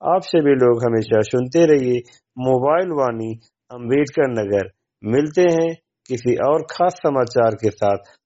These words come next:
तब तक के लिए नमस्कार।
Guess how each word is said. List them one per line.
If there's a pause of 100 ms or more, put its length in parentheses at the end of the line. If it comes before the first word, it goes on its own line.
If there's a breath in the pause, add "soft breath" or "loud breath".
(120)
तब (100)
तक
के
लिए (360)
नमस्कार।